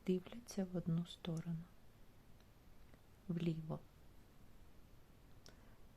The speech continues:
Тому ми їх в'яжемо завжди за передню стіночку, щоб не було ніяких перехрещень. В резинці такого виду перехрещень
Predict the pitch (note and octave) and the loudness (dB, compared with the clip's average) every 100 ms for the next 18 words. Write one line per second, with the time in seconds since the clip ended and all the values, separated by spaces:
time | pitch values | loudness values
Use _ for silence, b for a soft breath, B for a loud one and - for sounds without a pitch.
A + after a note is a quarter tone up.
0 | - F#3 F3+ G#3 C#4 B3+ F#3+ - F3 E3+ | 4 8 10 8 8 8 8 6 -2 2
1 | F3 F3+ A3+ A#3+ A#3+ F#3+ F3 - - F#3 | 4 4 6 6 4 2 0 -2 0 0
2 | - G3 - F#3 F3+ F3 F3 - - E3 | 2 0 2 2 4 6 4 0 2 4
3 | E3+ - - - - - - - - - | 4 0 -8 -12 -14 -16 -14 -14 -16 -18
4 | - - F#3 - F3 E3+ F3 F#3+ A#3+ A3 | -16 -2 2 6 6 6 8 8 8 6
5 | F3 F#3 - G3+ - F#3+ F3 - E3+ E3 | 6 4 2 -6 -2 -2 -2 -2 0 0
6 | - - F3+ - - - - - - - | -2 -2 -4 -4 -14 -18 -10 -8 -8 -12
7 | - - B B - - F#3 F3+ F3 F#3 | -14 -14 B B -16 -4 4 6 6 8
8 | E3+ E3 - F3 F3 - - - - - | 8 6 0 -6 -6 -12 -16 -16 -12 -6
9 | F3 - E3+ E3 F3 E3+ - F3+ F#3 F3 | -6 2 2 4 2 0 0 4 6 6
10 | - B3+ - - - - - - - - | 0 -8 -10 -18 -18 -16 -16 -16 -6 0
11 | F3+ E3+ - F3 G3+ A#3+ - - | 0 2 0 2 2 0 -6 -10